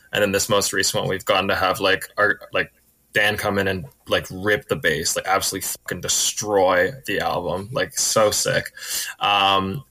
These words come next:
and he's, like, been someone that we've kinda met, like, later in our career kind of thing. And, like,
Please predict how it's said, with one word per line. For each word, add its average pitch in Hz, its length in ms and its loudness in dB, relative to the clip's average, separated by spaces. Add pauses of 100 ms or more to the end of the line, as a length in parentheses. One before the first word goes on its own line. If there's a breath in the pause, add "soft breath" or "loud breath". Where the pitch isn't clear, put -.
and 123 180 4
he's, 127 200 2
like, 117 180 2
been 123 120 4
someone 131 280 4
that 127 80 4
we've 123 120 4
kinda 127 200 2
met, 127 260 4
like, 127 160 2
later 120 360 4
in 104 160 2
our 92 120 2
career 90 420 -2
kind - 240 -4
of - 60 -4
thing. - 320 -6 (240)
And, 92 180 0
like, 98 240 4